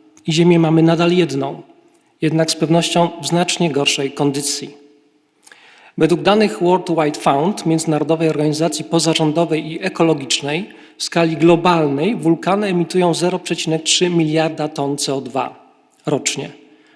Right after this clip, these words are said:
Natomiast, jak szacują eksperci, działalność człowieka przyczynia się do emisji ponad pięćdziesięciu jeden miliardów ton C O dwa rocznie. Procesy ludzkie są więc w tym względzie sto siedemdziesiąt razy skuteczniejsze niż procesy przyrodnicze.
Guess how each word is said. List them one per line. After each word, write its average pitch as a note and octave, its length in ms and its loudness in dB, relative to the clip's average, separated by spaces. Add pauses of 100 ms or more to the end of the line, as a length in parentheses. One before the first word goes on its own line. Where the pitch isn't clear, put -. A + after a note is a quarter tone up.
(120)
Natomiast, D#3+ 640 0
jak D3 140 -6
szacują D#3 460 0
eksperci, E3+ 720 -4 (280)
działalność F3+ 540 2
człowieka F3+ 440 0
przyczynia F3 440 2
się E3 160 -2
do D3 120 -2
emisji E3 320 0
ponad D#3 320 -2
pięćdziesięciu D#3 680 0
jeden D#3+ 340 2
miliardów D3 600 -4
ton C#3 240 -4
C C3+ 220 -6
O C3+ 60 -10
dwa C3 200 -6
rocznie. - 400 -10 (840)
Procesy E3+ 380 -2
ludzkie D#3 340 2
są D#3+ 220 2
więc D3 300 0
w - 40 -14
tym D3 300 -2
względzie D#3+ 500 0
sto G#3+ 340 -2
siedemdziesiąt D#3 720 0
razy D3 240 -2
skuteczniejsze D#3+ 840 -2
niż C#3+ 160 -2
procesy D3 460 -6
przyrodnicze. D3+ 760 0